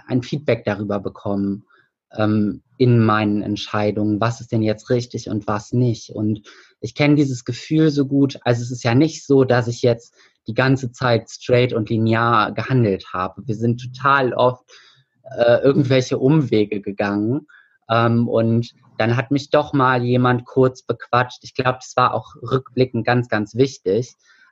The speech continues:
Aber ich hab dann immer ganz schnell gemerkt, okay, damit ist er nicht glücklich. Also ich hab dem so oft irgendwie in die Augen geguckt und konnte dann merken, so, boah, nee, das ist es irgendwie nicht. Und hab dann halt gefühlt,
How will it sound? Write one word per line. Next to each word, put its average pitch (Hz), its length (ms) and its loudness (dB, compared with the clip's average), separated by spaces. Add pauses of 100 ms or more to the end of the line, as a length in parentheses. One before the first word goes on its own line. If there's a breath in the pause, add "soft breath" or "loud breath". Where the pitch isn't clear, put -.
Aber 120 300 2
ich - 140 -12
hab - 120 -4
dann 131 160 0
immer 156 320 2
ganz 143 300 0
schnell 139 320 0
gemerkt, 135 420 0
okay, 135 400 -2 (240)
damit 135 300 -2
ist - 180 -20
er 127 160 2
nicht 120 180 -2
glücklich. 101 560 -2
Also 120 440 0 (540)
ich - 60 -14
hab 147 100 -4
dem 143 140 2
so 151 160 4
oft 165 180 -2
irgendwie 147 300 -2
in 123 100 0
die 120 80 -4
Augen 165 340 2
geguckt 139 480 -2
und 123 140 -4
konnte 135 320 -2
dann 127 240 0
merken, 131 460 0
so, 127 240 -2
boah, 127 480 2 (320 loud breath)
nee, 135 160 2
das 131 160 -2
ist 147 160 -4
es 131 160 -10
irgendwie 101 520 -4
nicht. 107 520 -4
Und 117 440 0 (480 soft breath)
hab - 220 -6
dann 139 380 2
halt 135 220 0
gefühlt, 135 540 0